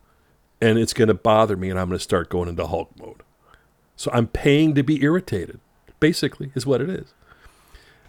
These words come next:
This go-, so I get to the point of stop, drop, and roll. Like, you know, a fire drill. When you're on fire, you gotta stop, drop, and roll. So I stopped what I was doing, I dropped out of it and rolled all the way back to the big box retailer to ask the guy at the Geek Squad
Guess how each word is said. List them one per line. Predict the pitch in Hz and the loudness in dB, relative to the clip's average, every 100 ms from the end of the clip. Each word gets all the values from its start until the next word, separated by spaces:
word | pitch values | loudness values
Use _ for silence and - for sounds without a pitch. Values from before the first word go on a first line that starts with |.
| - | -4
This | 165 | -4
go-, | 151 - | -2 -6
so | - 123 | 0 2
I | 113 | 4
get | 151 | 2
to | 175 | 0
the | 135 | -2
point | - 123 | 0 -2
of | 101 | -2
stop, | - 95 123 185 - _ _ _ _ - | 0 2 2 0 -14 _ _ _ _ -2
drop, | 123 120 - | 2 2 2
and | 113 | 4
roll. | 104 82 | 4 4
Like, | 104 110 | 2 2
you | 175 | 4
know, | 156 | 4
a | |
fire | 117 160 151 110 | 4 2 4 2
drill. | 92 76 - _ _ | 0 -8 -10 _ _
When | 117 131 | -2 4
you're | 143 | 4
on | 139 | 4
fire, | - 131 139 | 2 4 6
you | 123 | 6
gotta | 104 104 | 4 0
stop, | - 120 107 110 | 0 2 2 2
drop, | - 101 95 | 0 0 0
and | 87 | -6
roll. | 85 82 - _ _ _ _ - | -6 -8 -12 _ _ _ _ -6
So | 110 | 0
I | 95 | 0
stopped | - 143 147 | 4 4 4
what | 139 | 4
I | |
was | 123 | 2
doing, | 107 107 | 2 2
I | 95 | 2
dropped | 104 120 - | 4 4 6
out | 110 104 | 4 4
of | |
it | 107 | 2
and | 110 104 | 0 4
rolled | 120 117 - | 4 4 4
all | 110 117 170 | 6 8 8
the | 175 | 6
way | 175 | 2
back | 143 143 135 - | 4 4 2 -2
to | |
the | 117 | -4
big | 117 120 104 | 0 0 2
box | 117 - | 2 0
retailer | 117 113 - 90 92 | -4 -2 -2 -2 0
to | 101 113 | 0 0
ask | 139 - | 0 -2
the | 139 | -4
guy | 110 104 | 0 0
at | 107 | 0
the | 110 | -4
Geek | 101 175 - | -4 -4 -4
Squad | - 78 78 90 | -8 -8 -4 -6